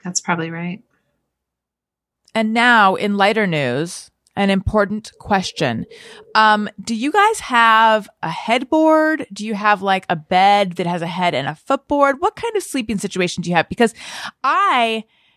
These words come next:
Speaker 2: have been on this earth for many years, and yet I just have, and I know people have judgments about this, I have a mattress on a box spring, and there's, like, one of those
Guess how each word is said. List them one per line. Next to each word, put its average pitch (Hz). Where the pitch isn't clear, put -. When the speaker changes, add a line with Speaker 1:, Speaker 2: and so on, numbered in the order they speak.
Speaker 2:
have 233
been 247
on 311
this 359
earth 311
for 262
many 254
years, 277
and 226
yet 247
I 240
just 294
have, 269
and 240
I 254
know 294
people -
have 339
judgments 254
about 160
this, -
I 214
have 190
a 175
mattress 240
on 208
a 202
box 196
spring, 247
and 196
there's, 190
like, 190
one 202
of 202
those 185